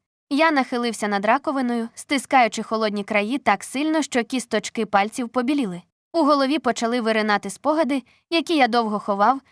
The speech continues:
моменти, які я виправдовував, ігнорував або просто звик приймати. Наприклад,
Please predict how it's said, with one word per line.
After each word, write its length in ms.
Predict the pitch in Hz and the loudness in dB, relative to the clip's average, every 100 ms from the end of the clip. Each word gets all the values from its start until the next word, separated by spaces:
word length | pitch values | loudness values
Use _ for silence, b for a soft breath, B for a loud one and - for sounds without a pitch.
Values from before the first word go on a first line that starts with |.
| - | -2
моменти, 480 | 294 285 269 269 226 | 2 4 2 2 -2
які 280 | 208 208 220 | -4 -4 0
я 120 | 208 | 0
виправдовував, 800 | 202 180 190 190 226 277 285 262 _ | 0 -2 -2 0 0 2 0 -2 _
ігнорував 680 | 339 302 277 240 208 214 285 302 | 0 2 4 2 4 4 4 2
або 280 | 262 226 220 | 0 2 0
просто 480 | 214 214 285 - 302 | 0 0 0 0 -2
звик 320 | 208 208 226 | -2 -4 -4
приймати. 580 | 233 220 190 180 175 175 _ _ | -4 -2 -2 -4 -8 -16 _ _
Наприклад, 640 | 254 254 240 277 247 214 - | 2 2 2 -4 0 -2 -4